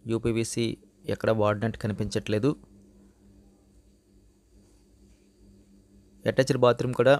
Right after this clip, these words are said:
లార్జ్ స్కేల్‌లోనే ఉంది, చిన్నది కంజెస్టెడ్‌గా అనిపించలేదండి. వాల్ టైల్స్ కూడా almost పై వరకు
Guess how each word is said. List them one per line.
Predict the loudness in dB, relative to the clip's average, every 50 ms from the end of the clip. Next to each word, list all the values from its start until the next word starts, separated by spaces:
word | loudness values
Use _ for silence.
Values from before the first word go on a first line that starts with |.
| 2 -10 -8
లార్జ్ | -2 0 2 2 2 -2
స్కేల్‌లోనే | -6 -2 0 0 2 2 0 -2
ఉంది, | -4 -4 -2 -2 -2 -2 -2 -6 -20 -20 -20 -20 -20 -20 -20 -20 -20 -20 -12
చిన్నది | -8 -6 -6 -4 -4 -4 -6
కంజెస్టెడ్‌గా | -4 -4 -4 -2 -4 -6 -6 -4 0 2 2
అనిపించలేదండి. | 2 2 0 -2 -2 0 0 0 0 0 0 2 2 0 0 0 -10 -20 -20 -20 -20 -20 -20 -20 -20 -20 -20 _ _ 2
వాల్ | 4 6 6 6 4
టైల్స్ | 4 2 2 -2 -2
కూడా | 2 2 2 4
almost | 2 0 0 -2 -4 -6 -6 -4
పై | -2 0 0
వరకు | 2 0 0 -2 -2 -2 -2